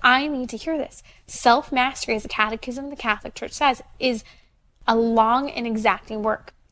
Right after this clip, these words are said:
It needs renewed effort. It's never acquired once and for all, and that's it. And I love this as a parent, something to remember, that in particular, this long and exacting work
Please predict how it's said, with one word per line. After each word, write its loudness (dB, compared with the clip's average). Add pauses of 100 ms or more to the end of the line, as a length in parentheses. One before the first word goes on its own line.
(180)
It 4
needs 2
renewed 0
effort. -4 (340)
It's 2
never 6 (140)
acquired 2
once 0 (140)
and -2
for 2
all, 8
and -4
that's -2
it. 0 (420)
And 2
I 4
love 4
this -2
as 2
a 2
parent, -6
something -2
to -10
remember, -2 (380)
that 4
in -2
particular, -2 (140)
this 0
long 4
and -2
exacting -2
work 0